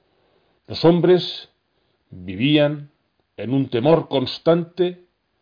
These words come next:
y en peligro de muerte violenta. Miedo es en realidad una forma elaborada de algo aún más primario, la angustia.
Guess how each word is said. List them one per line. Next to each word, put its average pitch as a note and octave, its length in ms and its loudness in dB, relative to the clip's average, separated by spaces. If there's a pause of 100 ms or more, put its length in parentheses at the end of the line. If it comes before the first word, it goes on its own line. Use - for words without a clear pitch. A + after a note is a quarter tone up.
(200)
y A#2 180 -6
en G#2 180 -6
peligro C#3+ 640 -4
de G2+ 140 -12
muerte B2+ 520 -4
violenta. G#2 800 -8 (2250)
Miedo F#3+ 500 4 (1040)
es C3 200 -4
en C3 120 -4
realidad B2 400 -2 (720)
una C3 180 -6
forma B2 320 -4
elaborada A2+ 680 -2 (260)
de A2 220 0
algo B2+ 460 0
aún C#3 380 0
más D#3 200 0
primario, E2+ 640 -8 (960)
la G2 140 -8
angustia. - 680 -8